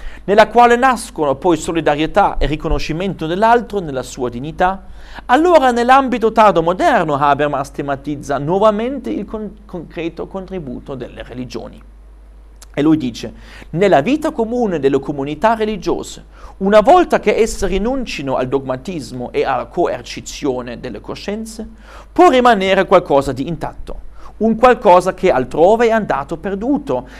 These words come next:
e non può essere ripristinato da nessun sapere professionale e specialistico da solo. Mi riferisco alla possibilità di percepire e di esprimere in maniera altamente differenziata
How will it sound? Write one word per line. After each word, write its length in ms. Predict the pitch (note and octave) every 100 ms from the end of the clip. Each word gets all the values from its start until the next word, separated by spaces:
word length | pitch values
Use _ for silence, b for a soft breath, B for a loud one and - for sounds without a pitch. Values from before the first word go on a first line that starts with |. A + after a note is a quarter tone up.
| A#3+
e 100 | -
non 240 | A3 C4+ -
può 180 | B3+ B3+
essere 380 | D#4 - G#3+
ripristinato 800 | F#3 F#3+ C#3+ - D3+ C3 B2 - C3+
da 140 | C3
nessun 480 | B2+ - - C#4 D#4
sapere 540 | - C4 A3+ G3 G3
professionale 920 | G3 F3+ - F#3+ - F3 B2+ A#2 B2+
e 80 | -
specialistico 920 | - C#3+ C#3 - A#2 A2 - A#2+ A#2+
da 100 | B2
solo. 460 | D3+ - - G#2 - - - b b b b
Mi 80 | E3+
riferisco 720 | D#3 D#3 C3+ A3 G3+ - A#2
alla 160 | B2 B2+
possibilità 840 | D3 C#3+ B2 B2+ C3 - D#3 E3+ B B B
di 100 | G#3+
percepire 840 | A#3+ A3+ - A#3 B3 A3+ E3+ C#3+
e 60 | A#2+
di 120 | C#3
esprimere 720 | F#3 - - B3 C4 E3 C3 C3+
in 120 | D3+
maniera 480 | D#3 F3 G3+ F#3 F3
altamente 680 | F3 - G3 B3 D#4+ - D#3+
differenziata 1080 | D#3+ - A#2+ A#2 - D#3 E3 F3 F3 D#3+